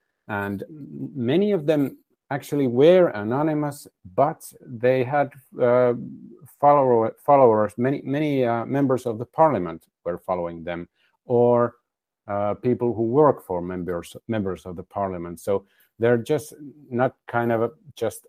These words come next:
anonymous trolls working in a vacuum. They have some connections to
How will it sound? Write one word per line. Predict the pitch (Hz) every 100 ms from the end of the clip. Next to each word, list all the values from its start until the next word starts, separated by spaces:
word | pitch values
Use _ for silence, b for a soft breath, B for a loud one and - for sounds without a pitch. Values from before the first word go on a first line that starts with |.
| -
anonymous | 113 117 107
trolls | - - 113 104 - -
working | 113 107 - 98
in | 101
a | 101
vacuum. | 98 110 - 95 85 85 85 _ -
They | 104
have | 107 101
some | - 143 156 143
connections | 98 92 82 - 85 85 78 - _ _ _
to | - 95 95 92